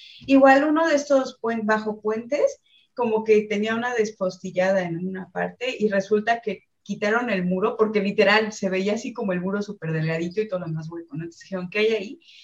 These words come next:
Quitaron el muro y resulta que había muchas, este, ¿cómo se llama? Muchas cajas, pues, con cadáveres ahí.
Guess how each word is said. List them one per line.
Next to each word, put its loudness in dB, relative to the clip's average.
Quitaron 2
el 4
muro 2
y 0
resulta -2
que -2
había -2
muchas, -6
este, -6
¿cómo -6
se -6
llama? -8
Muchas -8
cajas, -12
pues, -16
con -14
cadáveres -2
ahí. -8